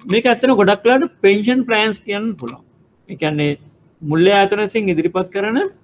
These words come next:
විශ්‍රාම නිමැවුම්. ඒත් මුල්‍ය ආයතනයක් කරන්නේ මොකද්ද? තමන්ට, අ, මුදල් ලැබෙන කාලෙට ඒ සේවකයෙක් කවුරු හරි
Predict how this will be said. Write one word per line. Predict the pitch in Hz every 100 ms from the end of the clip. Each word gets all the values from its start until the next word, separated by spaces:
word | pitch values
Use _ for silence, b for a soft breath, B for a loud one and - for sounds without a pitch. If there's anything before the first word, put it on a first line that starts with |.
| _ _ _ _ _ _ _ _ _ _ _ _ - - _ _ _ _ _ _ _ _ _
විශ්‍රාම | 147 185 - 247 240 240 294 415 - _ _ _ _ _ 160
නිමැවුම්. | 175 151 120 - - _ _ _ _ _ _ _ 240 262 _ _ _ _ -
ඒත් | 202
මුල්‍ය | 180 208
ආයතනයක් | 214 220 233 233
කරන්නේ | 233 226 233 240
මොකද්ද? | 254 269 285
තමන්ට, | 196 175 190 196 208 190 - _
අ, | 175 147 147 - _
මුදල් | 156 165 202 220
ලැබෙන | 196 160 226 240
කාලෙට | 139 123 123 _ _ _ - _ _ -
ඒ | 156
සේවකයෙක් | - 151 156 147 160 185 185
කවුරු | - 143 143
හරි | 151